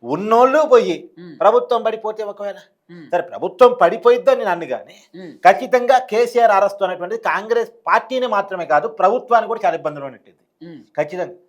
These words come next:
Speaker 1: ఆ వైపుగా వెళ్ళిద్దని ఎప్పుడూ కేసీఆర్ అరెస్ట్ రైట్ అంటే
Speaker 2: మ్మ్.
Speaker 1: కేసీఆర్ మీద రేవంత్ రెడ్డి ముఖ్యమంత్రి అయిన కొత్తలో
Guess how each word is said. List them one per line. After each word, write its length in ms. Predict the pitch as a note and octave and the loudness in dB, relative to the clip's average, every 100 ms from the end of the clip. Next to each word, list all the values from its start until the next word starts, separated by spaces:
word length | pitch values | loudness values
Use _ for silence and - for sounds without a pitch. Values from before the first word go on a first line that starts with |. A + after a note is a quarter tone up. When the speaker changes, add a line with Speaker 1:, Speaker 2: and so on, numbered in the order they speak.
| _ - | _ 0
Speaker 1:
ఆ 160 | D3+ A#3+ | 6 6
వైపుగా 440 | B3 C4 B3+ C#4 | 8 4 4 2
వెళ్ళిద్దని 720 | A#3+ G#3+ B3+ A#3+ A3 - D3 | 2 0 0 0 0 -8 -6
ఎప్పుడూ 380 | F3+ - D4 D4+ | -6 -4 -2 -2
కేసీఆర్ 420 | D4 B3+ B3+ B3 | 2 2 2 2
అరెస్ట్ 280 | G#3+ G#3 - | 2 0 -4
రైట్ 300 | G3 E3+ E3+ | -2 -2 -2
అంటే 480 | D3+ A2 B2 G3+ - D3 | -8 -8 -10 -12 -12 -20
Speaker 2:
మ్మ్. 120 | C#3+ _ _ | -20 _ _
Speaker 1:
కేసీఆర్ 580 | E3 B3+ C#4 A#3+ A#3+ G#3 | 0 2 2 2 4 4
మీద 180 | G3 A#3+ | 2 0
రేవంత్ 480 | F#3+ F3+ A#3 B3 A3 | 0 2 0 0 -2
రెడ్డి 180 | G#3+ | -6
ముఖ్యమంత్రి 520 | G3 F#3 F#3+ F3+ F3+ E3+ | -10 -10 -12 -12 -8 -8
అయిన 120 | D3+ | -8
కొత్తలో 520 | - D3 - G#3+ G3 | -8 -8 -4 -6 -6